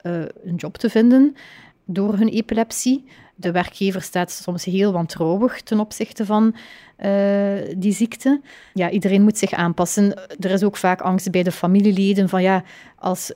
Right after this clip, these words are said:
als ik hem laat gaan met zijn fiets, hè, hem of haar laat gaan, ehm,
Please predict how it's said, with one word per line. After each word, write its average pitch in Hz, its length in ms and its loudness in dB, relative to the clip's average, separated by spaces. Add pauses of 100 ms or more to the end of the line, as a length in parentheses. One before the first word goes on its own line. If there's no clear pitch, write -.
als 185 180 -2
ik 185 120 -4
hem 185 180 0
laat 180 200 0
gaan 190 260 2
met 190 160 2
zijn 180 200 0
fiets, - 340 0
hè, - 80 -2
hem 202 260 2
of 185 120 -4
haar 185 180 0
laat 175 220 -4
gaan, 190 340 2 (300)
ehm, 175 600 -4